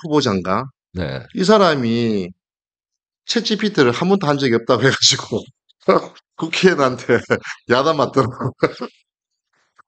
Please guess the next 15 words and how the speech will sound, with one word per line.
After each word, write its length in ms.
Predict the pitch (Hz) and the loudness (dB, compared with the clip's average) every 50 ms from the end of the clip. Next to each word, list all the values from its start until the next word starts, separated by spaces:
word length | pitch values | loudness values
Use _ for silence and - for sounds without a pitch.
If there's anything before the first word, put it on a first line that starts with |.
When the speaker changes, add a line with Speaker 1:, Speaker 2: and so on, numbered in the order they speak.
| _ - - _ _ _ _ - - _ _ _ - - - | _ -20 -20 _ _ _ _ -20 -20 _ _ _ -16 -6 -4
Speaker 2:
아. 200 | 131 123 - - _ _ _ _ _ - - - - - _ _ _ _ | -2 -2 -2 -4 _ _ _ _ _ -20 -20 -20 -20 -20 _ _ _ _
Speaker 1:
그, 200 | - 160 160 151 | 0 2 2 2
그게 280 | 143 147 170 160 180 165 | 4 2 4 4 2 2
뉴스가 680 | 151 160 - - - 196 147 139 131 123 131 135 127 117 110 - | 2 0 0 2 2 2 4 4 4 4 4 2 0 0 -2 0
일본에 380 | - 180 180 185 233 240 233 202 143 123 120 120 123 120 113 104 95 90 90 - | 2 2 4 6 6 6 6 6 4 4 2 2 0 0 0 -2 -2 -6 -8 -8
Speaker 2:
네. 240 | 107 98 80 78 80 - _ _ _ _ _ | -8 -10 -10 -10 -12 -16 _ _ _ _ _
Speaker 1:
그 760 | - - 113 110 110 110 110 110 110 110 110 107 107 104 110 - - | -4 0 2 2 4 4 4 4 4 2 2 2 0 0 -2 -6 -4
과기-, 360 | - 113 120 120 147 160 - - | -2 0 0 0 0 -2 -4 -6
그 480 | - - 123 120 113 113 110 110 110 - _ _ _ _ _ - 113 110 | -10 -4 -2 0 0 0 0 -2 -4 -10 _ _ _ _ _ -8 -4 -2
뭐 180 | 107 113 113 | 0 0 2
문무성인가요? 760 | 107 120 120 123 123 135 139 160 185 170 147 120 107 104 104 | 2 2 2 2 2 2 4 4 2 2 2 2 2 0 0
과-, 240 | 101 - 104 107 110 107 | 0 0 0 0 -2 -2
그, 220 | - 117 107 104 101 | -2 -2 0 0 0
그 160 | 101 110 104 104 | 0 -2 -2 0
과학 360 | - 143 156 165 151 131 - | 2 4 4 4 4 0 -4